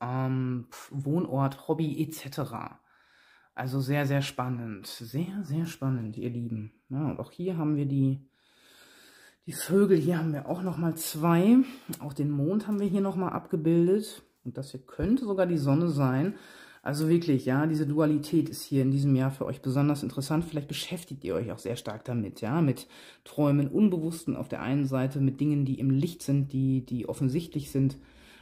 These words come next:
auf der anderen Seite. <clears throat> Und,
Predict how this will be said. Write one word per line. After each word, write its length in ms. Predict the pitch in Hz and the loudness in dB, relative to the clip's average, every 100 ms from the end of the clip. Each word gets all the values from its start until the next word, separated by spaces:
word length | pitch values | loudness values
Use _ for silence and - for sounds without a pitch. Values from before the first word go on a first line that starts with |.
| - | -6
auf 180 | 135 139 | -6 -2
der 160 | - | -2
anderen 420 | 127 151 147 135 110 | 0 2 4 2 0
Seite. 520 | 104 - - - - | -4 -8 -10 -10 -6
<clears throat> 340 | 151 233 240 214 233 170 | 4 4 8 12 12 10
Und, 320 | 160 165 - | 0 -4 -8